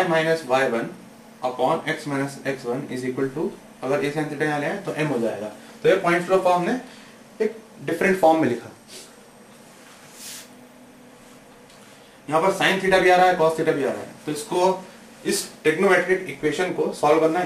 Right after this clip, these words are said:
ईजी नहीं होगा, तो हम इसे सब कुछ tan theta by टू में कन्वर्ट कर देंगे। We know that cos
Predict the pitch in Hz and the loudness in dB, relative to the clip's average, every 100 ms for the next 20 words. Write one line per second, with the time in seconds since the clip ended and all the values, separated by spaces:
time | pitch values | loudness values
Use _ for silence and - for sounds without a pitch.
0 | 135 143 180 151 131 107 107 - - - | 0 0 2 2 2 -2 -8 -14 -20 -20
1 | - - - - - 165 190 - 220 240 | -20 -20 -20 -20 -4 0 2 2 2 0
2 | - - - - - - - - 180 - | -8 -20 -20 -20 -20 -20 -12 -4 -4 2
3 | 233 - - - - - - - - 170 | 0 0 -12 -20 -20 -20 -20 -12 0 2
4 | - 226 - - - - - - - - | 4 2 -4 -14 -20 -20 -20 -20 -20 -20
5 | - - 170 170 190 180 175 156 170 - | -20 -8 -4 4 4 4 2 0 -2 -2
6 | - 143 147 147 - 113 107 98 - - | -2 0 2 2 0 -2 -4 -10 -16 -20
7 | - 143 170 214 214 208 - - - - | -12 -4 2 4 6 4 2 -6 -18 -20
8 | - - - - - - - - - - | -20 -20 -20 -20 -20 -20 -20 -20 -20 -20
9 | - - - - - - 170 220 - | -20 -20 -20 -20 -12 0 2 2 0